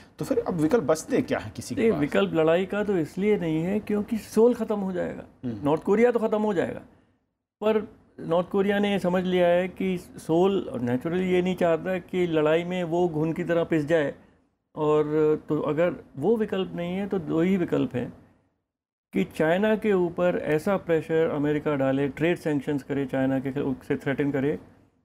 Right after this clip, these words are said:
Speaker 2: जिससे कि ऑयल की सप्लाई नॉर्थ कोरिया को बंद हो, तभी नॉर्थ कोरिया रास्ते पर आएगा।
Speaker 1: हम्म।
Speaker 2: और दूसरा ये है कि अमे-, साउथ कोरिया और जापान दोनों ये डिक्लेयर करें कि अगर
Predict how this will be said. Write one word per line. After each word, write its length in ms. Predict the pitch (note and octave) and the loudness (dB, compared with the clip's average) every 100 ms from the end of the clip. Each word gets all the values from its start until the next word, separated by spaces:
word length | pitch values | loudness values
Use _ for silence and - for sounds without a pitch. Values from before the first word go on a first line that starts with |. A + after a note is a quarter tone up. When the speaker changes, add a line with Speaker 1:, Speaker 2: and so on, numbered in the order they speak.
| _ | _
Speaker 2:
जिससे 340 | D3+ D3+ F3 E3+ | -6 -2 -2 -2
कि 340 | - F#3+ - - - _ _ | -2 -2 -2 -8 -20 _ _
ऑयल 460 | C#3+ E3 G3+ G3 - - | 2 4 2 -2 -4 -12
की 60 | D#3 | -8
सप्लाई 480 | D3 B2+ D3 D3+ D3 | -8 -4 2 2 2
नॉर्थ 240 | C#3 B2+ | -2 -4
कोरिया 240 | C#3 C#3 | -2 -2
को 120 | C3 B2+ | -2 0
बंद 240 | C3 C3+ | 2 2
हो, 140 | D#3 | 2
तभी 600 | E3 - - D3+ G#3 G3+ - - | -2 -6 -2 2 2 0 -4 -2
नॉर्थ 220 | C#3+ C3 | -2 -2
कोरिया 300 | - C#3 D3 | -2 0 2
रास्ते 300 | C3 B2 C#3+ | 0 -2 -2
पर 160 | C3 B2 | 0 -2
आएगा। 260 | G2+ G2 - - | -2 -6 -10 -8
Speaker 1:
हम्म। 160 | A#2 G2+ - _ _ _ | -8 -10 -18 _ _ _
Speaker 2:
और 300 | F3 A3 A#3+ | 2 4 2
दूसरा 460 | D#3+ F3 F3 A3 A3 | 0 -6 0 2 2
ये 240 | F#3+ F#3+ | 0 -2
है 340 | G3+ F3+ G3 | -2 -2 -2
कि 300 | G#3 A3 G#3+ G#3 - | -4 -2 -2 -4 -4
अमे-, 260 | D3 E3 - C#3 B2+ | 0 0 -2 -12 -12
साउथ 480 | - _ _ D#3 F3 | -14 _ _ 0 0
कोरिया 480 | - F#3 F#3 G3+ G#3 | -2 -4 -2 0 0
और 180 | D#3+ C3+ | 0 0
जापान 460 | C#3 C#3 E3 A2+ - _ _ _ _ - | 0 2 0 0 -6 _ _ _ _ -6
दोनों 360 | C#3 F#3 A#3 | 0 4 6
ये 100 | A3+ | 6
डिक्लेयर 400 | G3 E3 E3 F3 | 2 -4 -2 -2
करें 340 | D3+ D#3+ F3 F#3+ | -2 -2 -2 -4
कि 100 | F#3+ | 0
अगर 380 | D#3+ D#3+ G#3 | 0 2 0